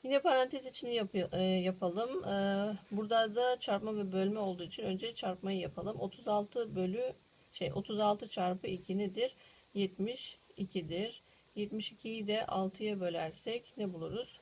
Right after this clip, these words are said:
Şurada bölelim. Yetmiş iki bölü altı. Bir kere var. Altı, bir, on iki. On iki de altı iki kere var. İki kere altı, on iki, sıfır. Burası da nedir? On ikidir. Şimdi buraya bakarsak, e, üçün karesi, e, üç çarpı üçten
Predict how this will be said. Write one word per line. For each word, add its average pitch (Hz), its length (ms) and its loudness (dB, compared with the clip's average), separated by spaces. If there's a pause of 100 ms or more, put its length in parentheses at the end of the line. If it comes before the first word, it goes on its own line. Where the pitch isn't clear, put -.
Şurada 208 380 -4
bölelim. 180 440 -4
Yetmiş 190 380 -8
iki 196 220 -12
bölü 170 240 -4
altı. 175 680 -2 (400)
Bir 214 140 -4
kere 175 340 -2
var. 190 300 -2
Altı, 180 680 -2
bir, 185 360 -6
on 190 160 -2
iki. 170 360 -6
On 196 140 -4
iki 190 240 -8
de 175 60 -2
altı 165 280 -2
iki - 220 -14
kere 208 240 -4
var. 208 180 -2
İki - 180 -12
kere 185 160 -4
altı, 170 240 -6
on 180 120 -4
iki, 214 380 -8 (100)
sıfır. 196 400 -6 (440)
Burası 220 240 -6
da 202 80 0
nedir? 190 440 -2
On 190 120 0
ikidir. 165 440 -8 (460)
Şimdi 240 260 -2
buraya 254 240 6
bakarsak, 208 640 2 (200)
e, 185 300 2
üçün 240 300 -6
karesi, 226 680 -2 (480)
e, 185 500 2
üç - 140 -8
çarpı 180 320 -2
üçten 202 400 -4